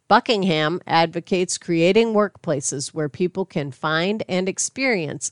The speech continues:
love and passion and express emotions.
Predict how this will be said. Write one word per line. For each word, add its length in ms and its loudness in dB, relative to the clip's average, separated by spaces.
love 460 2
and 240 -4
passion 640 0
and 440 0
express 600 0
emotions. 880 -4